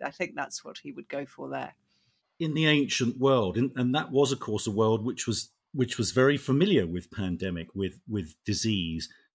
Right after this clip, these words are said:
Speaker 2: How, how would the Epicureans have coped over the last twelve months?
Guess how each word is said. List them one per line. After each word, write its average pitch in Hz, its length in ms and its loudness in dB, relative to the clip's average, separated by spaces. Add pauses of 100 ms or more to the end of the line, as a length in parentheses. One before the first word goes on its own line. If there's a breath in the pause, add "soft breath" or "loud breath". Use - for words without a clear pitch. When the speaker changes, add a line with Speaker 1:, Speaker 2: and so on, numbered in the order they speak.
(420)
Speaker 2:
How, 185 140 4
how 196 280 4
would 202 120 6
the 170 160 6
Epicureans 139 920 2
have - 180 -8
coped 101 400 -4
over 101 180 -2
the 90 60 -6
last 90 440 -4
twelve 90 380 -6
months? 82 400 -6